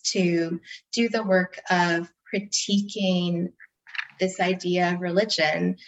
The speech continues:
and showing how that critique is happening in different, uh, cinematographic contexts. So,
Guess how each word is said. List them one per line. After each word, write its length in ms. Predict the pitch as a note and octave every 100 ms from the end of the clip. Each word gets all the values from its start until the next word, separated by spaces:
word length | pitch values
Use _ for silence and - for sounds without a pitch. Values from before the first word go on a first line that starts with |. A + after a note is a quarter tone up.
| - - -
and 460 | F#3 F3 F3+ -
showing 600 | - - A3+ A3 G3+ G3
how 560 | G3 - G3 G3+ F#3+ F#3 F3+
that 180 | E3+ -
critique 440 | F#3 - F3+ E3+
is 160 | E3+ E3+
happening 640 | D#3 C#3+ - D#3 D3+ D3+ E3 -
in 180 | D#3 D#3+ -
different, 520 | D3 D#3+ E3 F3 - - - -
uh, 380 | F3 D#3 D3 E3+
cinematographic 640 | - F3 E3 D#3+ C#3+ - -
contexts. 640 | D3+ - D3 F3+ - -
So, 300 | E3 D#3+